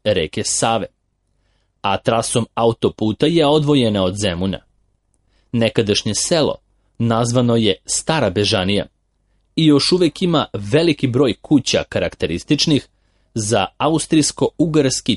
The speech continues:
tip ušorenih vojvođanskih naselja. Novoizgrađeni stambeni kvartovi su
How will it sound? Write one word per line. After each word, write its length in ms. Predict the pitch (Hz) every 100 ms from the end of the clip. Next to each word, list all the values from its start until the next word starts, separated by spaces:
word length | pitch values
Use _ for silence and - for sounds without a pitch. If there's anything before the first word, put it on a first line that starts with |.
| -
tip 260 | - - - - - _ _
ušorenih 640 | 156 - 175 165 156 123 -
vojvođanskih 1000 | 104 143 143 131 110 95 92 - 117 123
naselja. 520 | 92 80 - 98 80 - _ _ _ _ _ _ _ _ -
Novoizgrađeni 1000 | 117 110 98 87 101 110 139 135 143 123
stambeni 540 | - 143 135 123 110
kvartovi 540 | - 95 82 - 120 120
su 340 | - 131 82